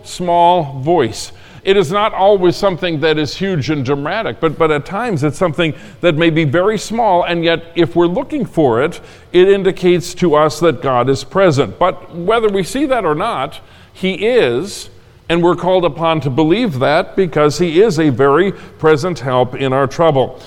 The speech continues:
Okay, now what happens? Look at point number two. If you believe the fact, the fact that God is our refuge and strength, the fact that God is a present help in time of trouble,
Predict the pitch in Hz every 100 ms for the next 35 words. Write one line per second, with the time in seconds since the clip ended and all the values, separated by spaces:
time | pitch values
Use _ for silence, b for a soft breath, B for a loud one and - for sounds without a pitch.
0 | B B 147 190 220 190 151 202 180 208
1 | 185 123 - - B B - 131 160 143
2 | 156 143 143 160 240 - - B B B
3 | - 196 196 214 170 190 196 247 277 196
4 | 175 190 - 202 131 113 - - 131 127
5 | 170 156 - 143 120 135 135 147 135 151
6 | 135 127 127 107 104 101 214 247 240 -
7 | - - 147 147 165 151 143 113 147 143
8 | 139 143 123 - 156 113 127 139 110 113
9 | 139 120 110 - 185 202 196 -